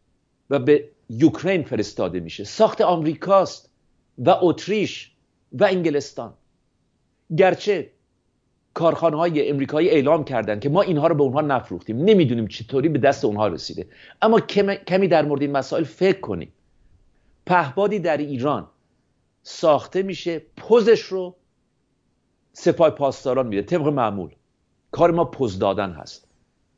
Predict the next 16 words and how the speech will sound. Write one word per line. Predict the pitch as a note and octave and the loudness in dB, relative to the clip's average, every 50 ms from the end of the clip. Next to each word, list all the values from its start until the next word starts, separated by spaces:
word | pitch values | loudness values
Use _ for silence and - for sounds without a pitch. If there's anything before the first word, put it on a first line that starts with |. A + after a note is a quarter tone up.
| _ _ _ _ _ _ | _ _ _ _ _ _
پوز | - D3 C3+ G#2 | 2 2 2 4
دادن | G2 B2+ A#2+ A#2 C3+ C3+ | 4 2 4 4 2 2
برای | A#2+ A#2 A#2 B2 C3 C#3 | 2 2 2 2 2 2
اینجور | C#3 B2 G2 B2 A#2 G2 | -2 -4 -6 -6 -8 -8
کارها | - A#2+ A2 G#2+ G2+ G2+ B2+ D3 D3+ D3+ D3+ _ _ _ _ _ - | -4 -2 -2 -2 -2 -2 -2 -2 -2 -2 -6 _ _ _ _ _ 0
یا | B2+ D3 C#3+ | 2 2 2
پوز | - - - B2+ A2 F#2 | 2 -2 -6 -6 -6 -4
دادن | G#2 A#2+ A2+ A#2+ C3 C#3+ C3+ | -2 -2 0 0 -2 -4 -6
فلانی | - - - B2+ A2 A2+ A2 G#2+ G#2 A#2 C#3 | -10 -8 -6 -4 0 2 2 2 0 -2 -4
یا | C#3+ C#3 C3+ - - - _ _ _ - | 0 0 -2 -2 -2 -16 _ _ _ -4
پوز | B2+ A#2+ F#2+ F#2+ | -4 -2 0 2
دادن | A#2+ G#2 G2 A#2+ B2 A#2 | 2 2 4 2 0 2
برای | G#2+ G#2+ A2 A2+ | 2 2 2 0
فلان | A2 - A2+ G#2 G2+ G2 | -2 0 0 0 0 -2
سلطان | - - - G2 F2 E2+ - - E2+ C#2+ - - _ _ _ _ _ - | -4 -4 -2 -2 -2 -2 -2 -6 -6 -6 -6 -14 _ _ _ _ _ 0
یا | - G#2+ G#2+ G2+ G#2 - _ | 4 4 4 4 2 -4 _